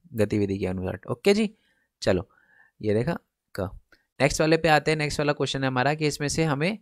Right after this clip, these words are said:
विषम ढूंढना है, यानी इसमें से कौन सा सबसे अलग दिख रहा है। देखो यहाँ लिखा है टूरिस्ट, टूरिस्ट गाइड हो गया, नाई हो गया, दर्जी हो गया, कुम्हार हो गया, शिक्षक हो गया, डॉक्टर हो गया, पोस्टमैन, मोची वगैरह सारे नाम लिखे हुए हैं। और आप ये देखो भारतीय रेलवे,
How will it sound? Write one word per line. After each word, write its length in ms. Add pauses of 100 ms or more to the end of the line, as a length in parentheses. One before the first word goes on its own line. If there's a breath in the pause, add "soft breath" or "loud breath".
(240)
विषम 280
ढूंढना 280
है, 60
यानी 180
इसमें 200
से 80
कौन 200
सा 120
सबसे 240
अलग 180
दिख 160
रहा 80
है। 60 (420 loud breath)
देखो 280
यहाँ 220
लिखा 300
है 220
टूरिस्ट, 580 (180)
टूरिस्ट 340
गाइड 220
हो 100
गया, 140
नाई 280
हो 120
गया, 140
दर्जी 320
हो 100
गया, 120
कुम्हार 360
हो 120
गया, 220
शिक्षक 400
हो 120
गया, 140
डॉक्टर 360
हो 140
गया, 340 (100)
पोस्टमैन, 560
मोची 360
वगैरह 260
सारे 320
नाम 280
लिखे 220
हुए 100
हैं। 80 (300 soft breath)
और 60
आप 100
ये 120
देखो 180
भारतीय 360
रेलवे, 400